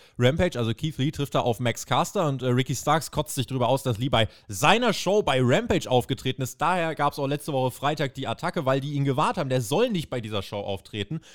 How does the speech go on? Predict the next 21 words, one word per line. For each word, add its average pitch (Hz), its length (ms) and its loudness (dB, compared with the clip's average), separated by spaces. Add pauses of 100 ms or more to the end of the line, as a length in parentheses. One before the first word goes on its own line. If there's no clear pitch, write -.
(160)
und, 127 380 4
äh, 127 200 -2
hat's 139 240 -6
aber 143 140 0
trotzdem 143 340 -4
gemacht. 104 240 0
Also 107 160 -4
da 107 80 -2
erklärt 127 300 -4
man 127 100 -4
quasi 113 280 -2
das 123 180 -4
nochmal, 117 180 -6
was 98 160 -6
wir 139 160 0
uns 180 180 -4
gefragt 170 380 -4
haben 156 140 -6
bei 107 80 -4
der 95 120 -4
Rampage-Review. 170 840 -4